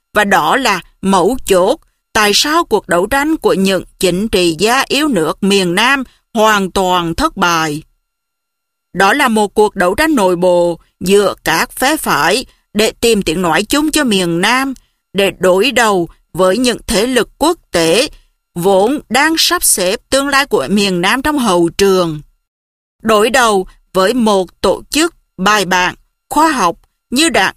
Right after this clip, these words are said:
Cộng sản Việt Nam là chuyện không hề đơn giản. Cuộc đấu tranh đó thất bại bởi những hy vọng hão huyền của các lãnh tụ. Chính tôi cũng bị ru ngụ và quay cuồng trong những hy vọng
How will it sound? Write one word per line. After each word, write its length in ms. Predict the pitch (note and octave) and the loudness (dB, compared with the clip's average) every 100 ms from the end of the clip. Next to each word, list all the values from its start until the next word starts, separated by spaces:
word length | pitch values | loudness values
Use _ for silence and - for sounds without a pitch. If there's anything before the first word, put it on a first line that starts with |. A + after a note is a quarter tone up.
| - | -2
Cộng 340 | G3+ F#3+ F3 | 0 0 0
sản 380 | F3 - F3+ E3+ - | -2 -2 -2 -4 -8
Việt 400 | F3 E3 G3 F#3 - | -6 2 2 2 -2
Nam 340 | G#3 B3+ C#4+ - _ - | -2 -2 -4 -8 _ -4
là 180 | G#3+ G#3 | -2 -2
chuyện 320 | - F#3 E3+ | 0 0 0
không 200 | - D#4+ | -2 -2
hề 180 | C#4 F3 | 0 0
đơn 260 | G#3 C#4+ | 0 0
giản. 340 | F#3+ F#3 E3+ B2+ _ _ _ _ _ - | 0 -2 -2 -8 _ _ _ _ _ 0
Cuộc 200 | A#3 - | 0 2
đấu 220 | F#3 F#3+ | 0 0
tranh 240 | D4 D#4+ | 0 0
đó 340 | F#3 C#3 D#3 G#3 | 0 -2 -2 -2
thất 200 | F4+ F#4+ | -4 -2
bại 440 | F#3+ E3+ E3 E3 - _ _ | 0 0 0 -4 -8 _ _
bởi 180 | F#3+ G#3 | -2 0
những 260 | G#3+ G#3+ F3+ - | 0 -2 -4 -6
hy 240 | A#3+ E4 | 0 0
vọng 280 | G#3+ F3+ E3 | 2 -2 -2
hão 220 | E3+ F#3+ | -2 -2
huyền 500 | F#3 G#3+ G#3 G3 E3+ D3+ _ _ | 0 2 4 2 0 -8 _ _
của 220 | - G3+ C3+ - | 0 0 0 -2
các 300 | A3+ D#4+ G#3+ | -2 -2 -2
lãnh 220 | F#3+ - - _ | -2 -2 -10 _
tụ. 380 | F#3+ F3+ E3 D#3+ _ _ _ _ | 0 0 0 -4 _ _ _ _
Chính 240 | - A3 C4 | -2 0 2
tôi 180 | E4+ | 0
cũng 240 | E4 A3 F3+ | 2 0 2
bị 400 | G3+ F#3 F3 E3 - | 2 2 0 -4 -6
ru 200 | - C4 | -2 0
ngụ 440 | D#4 G#3+ F#3+ F3+ - _ _ | 0 0 0 0 -6 _ _
và 140 | G#3+ G#3+ | -4 0
quay 220 | D#4+ F4 | 0 0
cuồng 440 | - G3+ F#3 F3 | 2 2 2 -2
trong 160 | A3 C4 | -2 0
những 160 | G3+ | -2
hy 200 | G#3+ D4 | 0 -2
vọng 340 | B3 F#3+ E3 | 0 -2 -2